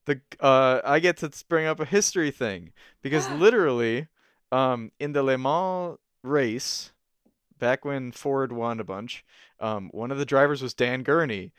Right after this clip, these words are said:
Speaker 1: and he was about that tall, and he didn't fit in the car, and so you know what they did? <laughs>
Speaker 2: They cut a hole in the roof.
Speaker 1: They cut a hole in the roof, and they put
Speaker 2: Hell
Speaker 1: a
Speaker 2: yeah.
Speaker 1: little, a little,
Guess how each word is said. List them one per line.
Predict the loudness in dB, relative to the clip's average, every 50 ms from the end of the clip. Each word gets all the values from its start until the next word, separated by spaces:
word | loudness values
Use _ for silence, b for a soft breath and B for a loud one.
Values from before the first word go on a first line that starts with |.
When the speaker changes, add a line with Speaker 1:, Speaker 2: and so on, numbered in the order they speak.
| _ _ -10
Speaker 1:
and | -10 -8 -6
he | -2 0 2
was | 2 2 2 0
about | 0 2 4 4 4 4 4 2
that | 2 2 2 2 -2
tall, | -2 2 4 4 4 4 2 0 -2 -4 _ b b b b b b b _ _ -6
and | -4 -2 0 0 0 -2 -4
he | -6 -4 2
didn't | 4 4 4 2 -2
fit | -4 2 2 2 4
in | 2 -4 -8
the | -8
car, | -8 -6 -4 0 2 4 4 4 4 2 0 -2 -4 _ _ _ _ _ -6 -4 -4
and | -4 -2
so | 2 4
you | 6 8 8 6
know | 6 6 6
what | 6 4 4 4
they | 2 0 0
did? | -2 -2 0 4 4 6 6 4 2 0 -2 _ _ _ _ B B B B B B B B B
<laughs> | B B B B B _ _
Speaker 2:
They | -14 -14 -14
cut | -14 -14 -14 -12 -10
a | -8
hole | -6 -4 -4 -4 -4
in | -6 -10
the | -12 -10
roof. | -8 -4 0 0 0 0 -2 -8 -20 _ _ _ _ _ _ _ -14 -12
Speaker 1:
They | -8 -8 -6
cut | -2 2 2 2
a | 2
hole | 2 2 4 4 4 4
in | 4
the | 2 2
roof, | 4 6 6 4 4 0 -6 -4 0
and | 0 2 4
they | 2 0
put | 2 2 0 0 2 4
Speaker 2:
Hell | 4
Speaker 1:
a |
Speaker 2:
yeah. | 4 4
Speaker 1:
little, | 6 6 6 6 4 4 4
a | 4 4
little, | 6 6 6 6 4 4 0